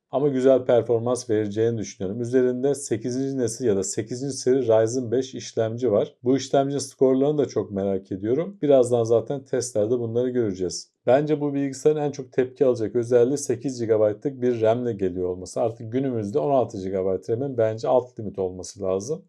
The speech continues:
Ama ülkemizde maliyet dengelerini yakalamak o kadar zor ki, her şey o kadar hassas bir terazide ilerliyor ki, işte nerelerden ne keseceklerine şaşırdılar sanırım.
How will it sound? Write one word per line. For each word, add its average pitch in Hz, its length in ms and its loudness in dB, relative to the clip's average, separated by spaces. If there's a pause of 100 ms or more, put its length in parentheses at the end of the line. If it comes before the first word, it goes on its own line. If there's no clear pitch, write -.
(100)
Ama 123 160 -2
ülkemizde 127 520 0
maliyet 127 560 2
dengelerini 123 480 0
yakalamak 120 500 -2
o 110 60 -4
kadar 123 280 4
zor 131 360 2
ki, - 80 -2
her 117 140 2
şey 120 160 0
o 107 100 -2
kadar 123 240 2
hassas 117 460 -2
bir - 60 -20
terazide 110 520 0
ilerliyor 113 500 0
ki, 165 240 -8 (220)
işte - 240 -4
nerelerden 127 580 4
ne 127 100 -2
keseceklerine 120 840 0
şaşırdılar 98 600 -4
sanırım. 120 540 -4